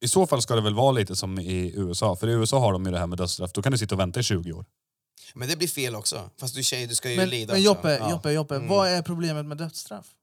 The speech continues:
Speaker 3: Vad jag tycker är fel där?
Speaker 1: Det är för att då slipper de skiten. Meningen med ett straff är att de ska fucking lida.
Speaker 3: Ja, men jag, alltså, så här, åttio år i fängelse, fyller det någon funktion? Alltså, tror du att de lider så mycket, eller?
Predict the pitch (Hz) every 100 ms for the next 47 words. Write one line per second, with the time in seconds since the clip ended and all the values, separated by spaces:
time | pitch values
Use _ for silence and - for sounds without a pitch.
0 | _ 170 165 160 175 175 160 156 202 196
1 | 127 123 _ _ _ _ 120 123 120 117
2 | 113 - 170 127 90 82 87 _ _ _
3 | _ _ _ _ 123 127 117 151 151 -
4 | - 139 - 98 95 110 - 98 - 98
5 | 90 87 95 87 - _ _ _ _ _
6 | _ _ _ _ _ _ _ 175 165 160
7 | 160 156 156 160 160 156 147 156 147 139
8 | 139 139 165 - - 165 160 151 - 156
9 | 139 147 165 151 151 151 151 147 151 147
10 | 160 143 135 143 147 - 151 156 165 156
11 | _ _ _ _ _ _ 143 139 147 180
12 | 147 135 - 135 131 131